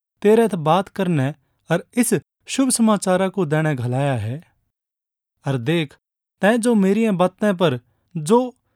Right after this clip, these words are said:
सही वक्त आने पर पूरियां होंग, उन पर विश्वास कोई न करया, इस करी तो इन बातें के पूरा होने के दिना ताईं गूंगा रहेंग।" और लोग जकरिया का इंतजार करया करे।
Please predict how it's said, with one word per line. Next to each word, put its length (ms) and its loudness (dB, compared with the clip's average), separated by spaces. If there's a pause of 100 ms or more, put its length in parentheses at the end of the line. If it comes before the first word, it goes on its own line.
(120)
सही 340 2
वक्त 280 -2
आने 300 0
पर 160 -2
पूरियां 440 0
होंग, 260 0 (960)
उन 140 2
पर 160 0
विश्वास 480 -2
कोई 240 -2
न 80 0
करया, 400 -2 (340)
इस 140 -2
करी 360 0 (320)
तो 220 -4
इन 140 2
बातें 440 0
के 120 -2
पूरा 360 2
होने 440 2
के 140 -4
दिना 320 -2
ताईं 360 0 (340)
गूंगा 380 2
रहेंग।" 300 -2 (920)
और 100 0
लोग 340 4
जकरिया 500 0
का 200 -2
इंतजार 500 -2
करया 300 -4
करे। 340 -8